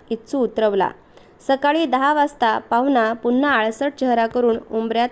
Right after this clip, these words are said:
पडून राहिला. दादा म्हणाले, "चला, बरं झालं, तसं ह्याचं डोकंही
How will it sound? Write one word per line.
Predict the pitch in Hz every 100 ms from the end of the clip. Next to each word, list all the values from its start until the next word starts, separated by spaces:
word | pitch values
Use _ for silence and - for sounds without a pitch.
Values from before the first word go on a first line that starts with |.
| -
पडून | 214 233
राहिला. | 269 233 202 180 - - - - -
दादा | - 214 220 277
म्हणाले, | 294 233 233 262 220 254 - -
"चला, | 247 247 208 - - -
बरं | 214 214 269
झालं, | 262 262 220 185 - - - -
तसं | 226 269
ह्याचं | 294 240 240 277
डोकंही | 226 220 262 269 226